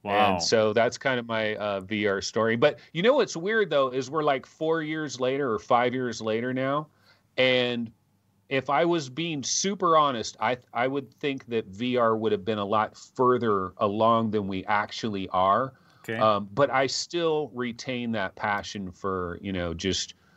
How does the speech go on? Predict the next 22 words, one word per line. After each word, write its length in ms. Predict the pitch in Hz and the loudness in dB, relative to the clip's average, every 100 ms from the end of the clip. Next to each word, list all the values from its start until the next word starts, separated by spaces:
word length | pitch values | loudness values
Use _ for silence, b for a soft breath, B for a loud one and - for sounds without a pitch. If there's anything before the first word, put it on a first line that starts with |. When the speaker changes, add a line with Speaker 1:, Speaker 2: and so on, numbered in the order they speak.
| b b | b b
Speaker 2:
this 240 | 107 107 | 4 4
is 140 | 113 104 | 4 2
a 60 | |
new 240 | 98 98 107 | 2 2 0
world 400 | 101 107 139 92 | 0 0 0 0
that 160 | 85 | -2
we're 160 | 85 85 | -2 -4
entering. 320 | 82 82 - - b b b | -4 -8 -14 -20 b b b
Speaker 1:
Wow. 400 | 107 117 107 87 - b b - | -8 -6 -6 -8 -16 b b -8
Very 240 | 104 113 | -6 -6
cool. 420 | 117 127 117 92 | -8 -10 -8 -6
Yeah. 260 | 101 127 120 B B B | -4 -2 -2 B B B
So, 280 | - 185 185 | 6 6 6
um, 340 | 165 170 175 | 4 4 2
Tony, 460 | 165 - 202 240 135 | -2 0 2 2 -2
tell 180 | - 185 | 0 0
us 100 | 190 | 0
also 380 | - 160 190 190 | -4 -4 -4 -4
a 20 | |
bit 140 | 185 | -6
more 260 | 165 175 190 | -4 -2 -2
about 440 | 160 160 160 160 | 0 4 4 2